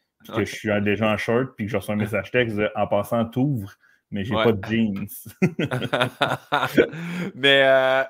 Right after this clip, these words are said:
Speaker 2: euh, je veux juste dire aux gens aussi en, en termes de, de writer, parce que, tu sais, il y en a, il y en a plein de writers, là, en humour, là, tu sais, puis j'ai, j'en, moi, j'en ai essayé, puis tout ça. Puis la force de Yann, en tout cas, du moins avec moi, c'est d'être capable d'écrire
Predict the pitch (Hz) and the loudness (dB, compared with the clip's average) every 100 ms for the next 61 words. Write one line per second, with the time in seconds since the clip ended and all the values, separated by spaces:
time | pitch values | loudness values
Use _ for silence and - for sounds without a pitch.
0 | - 139 135 135 _ _ - - 120 147 | -2 -2 -2 -4 _ _ -20 -8 0 4
1 | 214 160 151 185 139 127 160 165 - 175 | 4 0 -2 0 0 -2 -2 -4 -8 -6
2 | 139 110 113 110 139 135 117 104 110 110 | -6 -4 -6 -6 -8 -6 -8 -6 -6 -4
3 | 107 107 143 127 110 - - _ _ - | -4 -6 -8 -8 -10 -12 -16 _ _ -4
4 | 202 147 131 143 120 - _ - 101 107 | 2 2 2 -4 -6 -12 _ -14 -8 -8
5 | 107 127 147 143 135 147 151 139 143 120 | -6 -8 -6 -6 -6 -8 -12 -12 -14 -14
6 | 113 123 135 127 - 123 110 98 104 87 | -12 -12 -10 -12 -12 -14 -8 -6 -4 -6
7 | - _ 101 107 - 117 117 107 107 101 | -16 _ -6 -6 -4 -6 -4 -2 -4 -6
8 | - 107 123 127 107 104 123 - 107 107 | -8 -8 -8 -10 -10 -10 -10 -6 -6 -6
9 | - 147 - - 110 110 123 131 117 - | -2 -2 -2 -6 -4 2 2 2 0 -4
10 | 117 120 147 127 - 139 143 113 104 127 | -4 2 2 2 -2 -8 -6 -6 -2 0
11 | 117 139 143 110 117 107 113 131 143 120 | 2 4 2 0 -8 -6 -6 -4 -2 -6